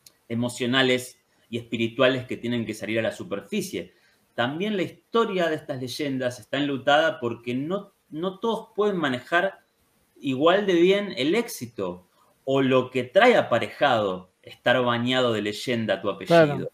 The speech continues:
Speaker 1: ¿no?
Speaker 2: Ujú.
Speaker 1: Este, a veces no se tienen los, los, los recursos espirituales, las fortalezas anímicas, este, y a veces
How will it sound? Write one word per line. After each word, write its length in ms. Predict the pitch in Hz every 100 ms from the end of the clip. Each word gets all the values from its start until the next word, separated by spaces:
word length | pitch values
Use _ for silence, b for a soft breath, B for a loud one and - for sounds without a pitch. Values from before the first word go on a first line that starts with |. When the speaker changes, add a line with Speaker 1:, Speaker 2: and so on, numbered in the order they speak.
| -
Speaker 1:
¿no? 360 | 151 202 202 170
Speaker 2:
Ujú. 320 | 156 160 180
Speaker 1:
Este, 280 | 110 - 123
a 40 |
veces 260 | 156 208 214
no 100 | 220
se 180 | 220 202
tienen 340 | 277 285 214
los, 180 | 139 113 117
los, 280 | 127 120 127
los 160 | 120
recursos 760 | 120 117 151 143 - 139 123 - _ _ _ _
espirituales, 1040 | 107 - 113 101 - 160 165 156 147 131 117
las 180 | 113 -
fortalezas 640 | 107 - 101 117 117 -
anímicas, 1120 | 110 156 180 165 151 135 117 127 123 120 - _ _ _ _ _ -
este, 760 | 110 104 - 113 110 104 104
y 80 | 117
a 60 | 143
veces 720 | 214 247 254 220 - - -